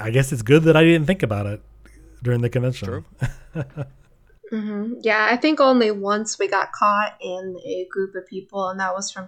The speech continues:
Speaker 3: coming out of a concert. So, like, I don't really, that's to be expected. There was no real, like, congestion of people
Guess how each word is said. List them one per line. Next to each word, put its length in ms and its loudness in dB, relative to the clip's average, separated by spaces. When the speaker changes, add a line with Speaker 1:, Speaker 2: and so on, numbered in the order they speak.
Speaker 3:
coming 320 -4
out 180 -4
of 120 -10
a 40 -10
concert. 800 -4
So, 340 -2
like, 280 -2
I 60 4
don't 240 0
really, 640 -6
that's 180 0
to 80 0
be 120 6
expected. 800 2
There 120 6
was 200 -2
no 240 0
real, 800 0
like, 400 0
congestion 800 -2
of 180 -12
people 720 -6